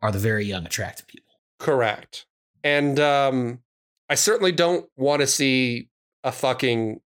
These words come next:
Speaker 2: water aerobics class. This is so very foul.
Speaker 1: Yeah, I mean, I don't, I don't want to see one fully clothed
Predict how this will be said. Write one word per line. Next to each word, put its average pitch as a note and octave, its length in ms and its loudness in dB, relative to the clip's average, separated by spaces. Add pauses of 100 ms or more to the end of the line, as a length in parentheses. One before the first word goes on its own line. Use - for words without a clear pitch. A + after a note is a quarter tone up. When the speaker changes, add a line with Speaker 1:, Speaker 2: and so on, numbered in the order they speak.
(140)
Speaker 2:
water A#2 320 0
aerobics G#2 360 -2
class. - 540 -8 (380)
This A#2+ 200 -2
is G#2+ 360 -4 (380)
so A#2+ 400 0
very G2+ 220 0
foul. - 340 -4 (420)
Speaker 1:
Yeah, F2 120 -4
I C3 160 4
mean, C3+ 100 2
I A2+ 140 0
don't, A#2 200 -4
I F#2+ 120 -4
don't G2 120 -6
want F#2+ 140 -8
to - 40 2
see G#2 140 -2
one F#2+ 200 -6
fully G2 260 -8
clothed C3 380 -4